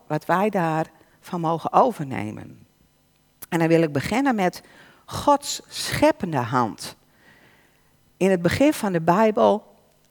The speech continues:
zien we hoe God deze aarde geschapen heeft. God sprak en het ontstond.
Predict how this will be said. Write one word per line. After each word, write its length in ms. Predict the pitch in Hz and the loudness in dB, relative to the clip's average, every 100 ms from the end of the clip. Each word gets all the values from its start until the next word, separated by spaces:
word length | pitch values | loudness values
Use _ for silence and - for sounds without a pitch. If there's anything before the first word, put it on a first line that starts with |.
| _ _ _ _ - | _ _ _ _ -10
zien 300 | 175 254 254 | 0 2 4
we 220 | 254 226 | 2 2
hoe 140 | 165 143 | -2 -4
God 300 | - 202 202 | 0 0 2
deze 560 | 160 160 156 143 151 - _ _ | 0 -2 -2 -4 -4 -10 _ _
aarde 500 | 165 185 185 175 160 160 | -6 -2 0 0 -2 -4
geschapen 640 | - - - 147 147 156 | -8 -8 -6 -4 -4 -6
heeft. 440 | 131 110 - - _ _ | -6 -6 -8 -16 _ _
God 320 | - - 233 | -6 -4 -2
sprak 760 | - - - 269 285 285 - - _ _ _ _ _ _ _ _ _ | -4 -8 -2 2 4 2 -6 -18 _ _ _ _ _ _ _ _ _
en 160 | 180 190 | -2 0
het 200 | 180 175 | 0 -4
ontstond. 800 | 170 - - 220 104 - - | -10 -10 -6 -6 -8 -12 -20